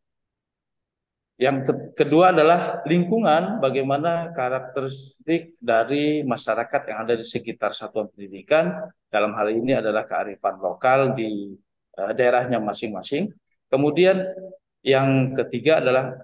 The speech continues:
kompetensi apa sih yang bisa kita capai, yang akan dicapai melalui kegiatan praktik baik tadi. Tentunya harapannya bahwa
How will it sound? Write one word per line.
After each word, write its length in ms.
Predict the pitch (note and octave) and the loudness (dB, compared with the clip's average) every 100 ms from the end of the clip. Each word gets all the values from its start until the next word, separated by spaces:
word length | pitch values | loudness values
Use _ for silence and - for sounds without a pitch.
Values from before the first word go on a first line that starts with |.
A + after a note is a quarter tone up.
| - | -2
kompetensi 720 | E3+ F3 E3 D#3+ - F3+ F3+ | -2 0 0 -2 -2 -2 0
apa 320 | G3 G3 G3+ | -2 0 -2
sih 240 | F3+ G#3+ - | -2 -10 -6
yang 240 | D#3 D#3+ | -4 -4
bisa 320 | E3 E3+ F#3 | -6 -4 -4
kita 320 | F3 F3 D3+ | -4 -4 -4
capai, 480 | - C3+ B2 C#3 G#3 - _ _ _ _ | -2 0 2 2 2 -4 _ _ _ _
yang 240 | C#3 D3 | 0 0
akan 240 | B2 - G3+ | 0 0 2
dicapai 560 | E3 D3+ A2 C#3+ E3+ | 2 2 2 4 4
melalui 400 | D#3 C3 C3 D#3 | 4 2 2 0
kegiatan 480 | D#3 B2 B2 B2+ B2+ | -4 -4 -2 -2 -4
praktik 400 | B2+ A#2 B2+ - | -4 -6 -8 -10
baik 320 | A2 G#2+ G#2 | -6 -4 -4
tadi. 320 | G#2+ G2+ F2+ - | -8 -8 -8 -6
Tentunya 400 | A2 G#2 A#2 C#3 D#3 D#3 - _ _ _ _ - | -6 -4 -2 -2 -2 -6 -18 _ _ _ _ -2
harapannya 800 | A2 A2+ A#2+ A2+ A2+ B2 C#3+ D3+ | 2 2 2 2 0 0 0 2
bahwa 640 | G#2 A#2 C#3 D#3 - | 2 4 4 2 -4